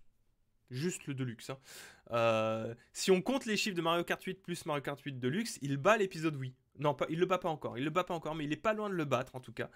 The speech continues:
Et ça serait intéressant de voir jusqu'où il pourrait se, se, se battre et voir si, ben, sur toute la durée de vie de la Switch, euh, Mario Kart huit Deluxe pourrait battre, euh,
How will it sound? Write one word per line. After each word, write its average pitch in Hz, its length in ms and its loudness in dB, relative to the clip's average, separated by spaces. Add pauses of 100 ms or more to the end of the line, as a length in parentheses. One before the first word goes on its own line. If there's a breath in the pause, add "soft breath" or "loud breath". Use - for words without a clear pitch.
(480 loud breath)
Et 131 180 4
ça 131 140 -2
serait 196 160 -6
intéressant 175 400 0
de 151 100 -2
voir 180 220 -2
jusqu'où 165 260 -4
il 165 80 -2
pourrait 160 220 -2
se, 120 720 0
se, - 160 -18
se - 160 -14
battre 156 260 -10
et 123 60 -4
voir 151 180 -4
si, - 240 -8
ben, 104 320 -4 (440 soft breath)
sur 131 160 -8
toute 156 140 -6
la 156 80 4
durée 147 240 -4
de 139 60 -8
vie 151 100 -6
de 139 60 -4
la 117 100 0
Switch, - 400 -4
euh, 117 440 0
Mario 127 240 -2
Kart 127 160 -10
huit 123 100 -10
Deluxe 127 320 -8
pourrait 147 300 -8
battre, 175 340 -6
euh, 127 400 -2